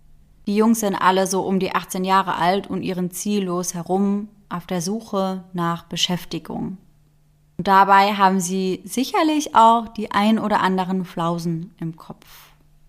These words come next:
Gegen etwa Viertel vor vier verschlägt sie es auf die Hubschrauberplattform. Und dort waren sie bereits zu Anfang ihrer Reise,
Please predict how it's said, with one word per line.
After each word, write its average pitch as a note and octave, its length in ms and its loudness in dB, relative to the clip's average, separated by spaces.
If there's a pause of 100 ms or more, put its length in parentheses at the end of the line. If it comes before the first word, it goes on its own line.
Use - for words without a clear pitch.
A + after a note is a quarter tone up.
(760)
Gegen A#3 260 4
etwa G#3+ 320 2
Viertel C#4+ 340 -2
vor B3+ 180 -4
vier B3 440 4
verschlägt G#3+ 580 -4
sie G#3 120 -4
es F#3+ 140 -4
auf F3+ 140 -8
die G3 180 -4
Hubschrauberplattform. E3 1400 -4 (1300)
Und F3+ 120 -2
dort G3+ 160 6
waren G3 260 6
sie F#3 160 -2
bereits F3+ 420 -2
zu - 120 -8
Anfang G#3+ 360 2
ihrer E3+ 340 -6
Reise, F3 340 -2